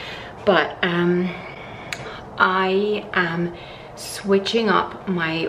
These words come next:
workout. So typically I switch up my workouts every month, and I just change them every four weeks. And so my weight training workout changed and my cardio workout changed.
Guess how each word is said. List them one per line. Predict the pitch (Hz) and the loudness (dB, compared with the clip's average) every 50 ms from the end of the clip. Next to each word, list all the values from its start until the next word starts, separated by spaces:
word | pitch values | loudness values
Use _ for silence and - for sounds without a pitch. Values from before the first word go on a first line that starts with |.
| - - | 0 2
workout. | 160 151 147 - 151 147 151 180 220 214 - - - - | 2 2 2 2 2 4 4 4 2 0 -2 -8 -10 -10
So | - - - - 190 175 165 160 156 156 160 160 - | -14 -16 -4 2 4 4 6 6 4 4 2 0 -4
typically | - - 202 202 220 214 233 208 220 - - | -2 -2 0 0 0 0 0 0 0 0 -2
I | 185 | -6
switch | - - 185 170 175 | -4 -2 -2 -2 -2
up | 185 - | -2 -2
my | 170 160 | 0 0
workouts | 147 147 147 - 160 156 156 - - - | 2 2 0 0 -2 -4 -4 -6 -6 -4
every | 151 - 165 156 | -4 -2 -2 -2
month, | 151 139 135 156 208 240 - - - - - - - - - - - - - | 0 0 2 2 2 0 -4 -8 -12 -14 -14 -12 -12 -12 -12 -14 -16 -2 0
and | 175 160 156 151 147 | 0 0 0 -2 -4
I | - 156 | -6 -8
just | - 165 160 - - | -8 -8 -8 -6 -2
change | 165 156 139 143 - - | 0 0 0 0 0 2
them | - 139 131 - - | 2 2 2 2 -2
every | - - - - - | -2 -2 -2 -4 -6
four | - - - 135 135 | -4 -4 -2 -2 0
weeks. | 135 - 185 185 - - - - - - | 2 2 0 0 -2 -6 -12 -12 -6 -2
And | 143 156 160 160 151 151 151 147 - - - - - | 0 2 2 2 0 -2 -6 -8 -8 -8 -10 -12 -12
so | - - - 175 160 160 156 160 160 165 | -6 2 4 6 6 6 6 4 4 2
my | 165 165 160 160 156 151 151 151 156 160 - - - - - - - - | 2 2 4 4 4 4 2 0 -2 -4 -6 -10 -14 -14 -16 -16 4 6
weight | 208 202 - | 6 6 6
training | - - 240 240 220 220 220 | 2 0 0 0 0 0 0
workout | 214 208 208 208 214 196 196 180 175 | 0 -2 -2 0 0 2 2 2 0
changed | - - 196 208 208 202 202 202 202 202 202 202 - - - | -2 -4 -2 -2 0 2 2 4 4 2 2 0 -6 0 2
and | 185 170 165 160 165 | 2 2 4 2 2
my | 160 147 143 | 0 0 -2
cardio | - - - 151 147 143 139 131 | -2 0 0 0 0 0 -2 -2
workout | 131 - - - - - - - | -2 -2 -4 -4 -6 -8 -8 -6
changed. | - - - - - - - - | -6 -6 -6 -6 -6 -8 -8 -8